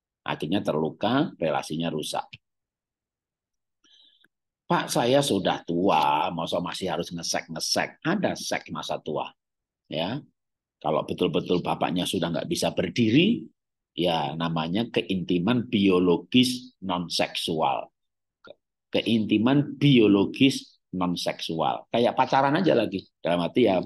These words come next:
gandengan tangan, pelukan, ciuman bibir, ya nikmat juga. Walaupun mungkin bapak udah nggak bisa ereksi. Nah, gimana kalau bapaknya masih bisa ereksi? Ya kan ibunya, kan ibu nggak perlu ereksi. Tapi sakit, Pak.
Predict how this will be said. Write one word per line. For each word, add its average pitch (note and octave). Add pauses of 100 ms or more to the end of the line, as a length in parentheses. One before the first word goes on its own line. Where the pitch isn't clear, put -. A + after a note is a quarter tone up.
(300)
gandengan E2+
tangan, F#2
pelukan, F#2
ciuman G2+
bibir, B2
ya C#3+ (160)
nikmat A#2+
juga. C3+
Walaupun F#2
mungkin G2
bapak G2
udah F#2
nggak C#2+
bisa B1+
ereksi. - (960)
Nah, G2+
gimana E3
kalau D3
bapaknya A2
masih G2+
bisa -
ereksi? E2 (240)
Ya E2+
kan A2+
ibunya, A2+
kan E3
ibu G#2
nggak A#2
perlu -
ereksi. - (1120)
Tapi -
sakit, D3
Pak. -